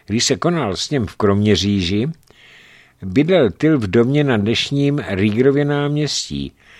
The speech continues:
a dnes je na tomto domě umístěná pamětní deska právě Josefa Kajetána Tyla. A právě v tomto domě, po nocích a při přestávkách v jednání říšského sněmu,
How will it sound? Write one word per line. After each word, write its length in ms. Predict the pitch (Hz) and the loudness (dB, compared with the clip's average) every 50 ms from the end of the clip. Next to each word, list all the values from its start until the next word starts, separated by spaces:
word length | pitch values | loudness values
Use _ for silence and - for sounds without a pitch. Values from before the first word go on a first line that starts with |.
| - - | -20 -8
a 120 | - 85 87 | -6 -4 -4
dnes 520 | 80 80 87 113 151 151 - - - - | -2 0 0 0 0 0 0 -2 0 0
je 100 | 123 117 | 0 0
na 80 | 117 117 | 0 0
tomto 360 | - 147 151 147 139 147 120 | -2 -2 -2 0 0 0 2
domě 340 | 92 110 113 120 131 135 - | 2 2 2 2 2 0 -2
umístěná 680 | - 117 117 123 127 123 - - 143 139 135 123 107 | -2 -4 -2 -2 -4 -4 -6 -6 -6 -4 -4 -4 -6
pamětní 600 | - - 107 110 113 120 131 131 131 - 127 107 | -4 -2 -2 -2 -2 -2 -4 -4 -4 -4 -4 -2
deska 340 | 90 101 101 - - - 131 | -2 -2 -4 -4 -2 -2 -4
právě 520 | 123 - 110 104 104 107 110 107 117 113 | 0 2 2 4 4 4 2 2 2 4
Josefa 460 | 107 104 98 90 98 98 - - 110 95 | 4 4 2 2 0 -2 -2 -2 -4 -4
Kajetána 640 | - 92 90 92 90 - 98 92 90 87 90 90 | -2 -2 -2 -2 -2 0 0 0 0 2 0 0
Tyla. 340 | 87 - - 71 64 60 55 - - - - - - | -2 -4 -6 -6 -6 -8 -10 -12 -16 -20 -20 -6 -4
A 80 | - | -4
právě 460 | - - - 190 - 160 170 170 170 156 | 0 2 2 2 2 2 2 2 2 2
v 100 | - - | 0 -4
tomto 440 | - - 165 175 175 - - 180 | 0 2 2 2 2 2 2 2
domě, 460 | 165 175 170 160 147 113 85 73 69 - - _ | 4 4 2 2 0 -2 -2 -4 -6 -10 -16 _
po 140 | _ 131 151 | _ 2 4
nocích 600 | 156 165 175 147 - - - 82 78 76 - - | 4 4 2 2 0 -4 -4 -4 -4 -4 -6 -8
a 80 | 80 87 | -10 -8
při 220 | - - - 131 | -4 -2 -2 -2
přestávkách 920 | 117 - - 175 - - - - 139 127 117 - - - 101 87 80 - - | -2 -2 -2 -2 -2 0 0 0 0 0 -2 -4 -4 -2 -2 -2 -2 -2 0
v 20 | |
jednání 540 | 113 123 131 143 147 147 143 143 131 117 101 | 0 0 0 0 -2 -4 -4 -2 -2 -2 -2
říšského 500 | 90 117 127 - - - 160 151 131 104 | -2 -2 -4 -4 -4 -2 -2 0 0 0
sněmu, 500 | - - - 87 90 90 92 107 131 | -2 -4 -6 -4 -4 -2 -2 -4 -4